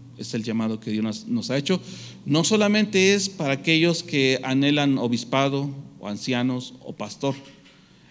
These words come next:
Es para cualquier varón que está dentro de la congregación. El Señor,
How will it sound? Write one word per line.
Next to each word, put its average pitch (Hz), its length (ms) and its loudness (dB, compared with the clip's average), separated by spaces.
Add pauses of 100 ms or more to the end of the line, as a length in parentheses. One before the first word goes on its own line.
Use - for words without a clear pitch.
(120)
Es 165 500 2 (180)
para 117 260 -6
cualquier 120 340 -4
varón 127 280 0
que 127 100 -10
está 110 180 -8
dentro 110 200 -8
de 110 60 -6
la 101 100 -8
congregación. 104 560 -14 (3750)
El 135 120 -2
Señor, 185 380 2